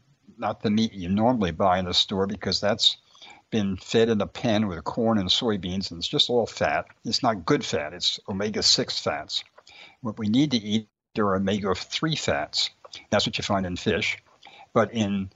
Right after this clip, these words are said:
grass-fed beef, for example, it's not high in omega-threes, but it does have omega-threes, and it doesn't have the omega-sixes. So it,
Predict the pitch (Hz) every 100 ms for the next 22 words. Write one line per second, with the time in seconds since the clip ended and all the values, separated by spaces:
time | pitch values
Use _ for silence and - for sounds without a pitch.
0 | _ _ _ - _ _ - 117 127 156
1 | 170 - - 98 82 80 85 101 _ _
2 | _ - 117 123 107 - 110 87 80 95
3 | 82 - 76 110 _ _ _ _ _ -
4 | - - 123 - 139 110 110 - 135 180
5 | 170 101 95 92 92 90 - 101 113 -
6 | 98 - 104 170 190 117 90 92 90 92
7 | - 107 127 107 104 139 180 123 117 120
8 | 117 117 113 120 127 - 175 - - -
9 | 117 92 - - - - - _ - 113